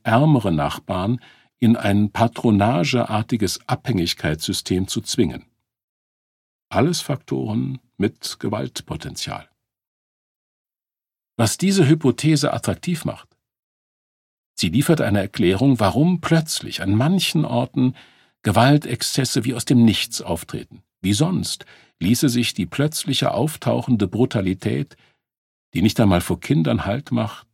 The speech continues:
erklären, wenn Menschen Jahrhunderttausende zuvor unter weitgehend friedlichen Bedingungen lebten?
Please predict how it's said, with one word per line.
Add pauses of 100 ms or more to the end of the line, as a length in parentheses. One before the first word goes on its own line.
erklären,
wenn
Menschen (320)
Jahrhunderttausende
zuvor
unter
weitgehend
friedlichen
Bedingungen
lebten?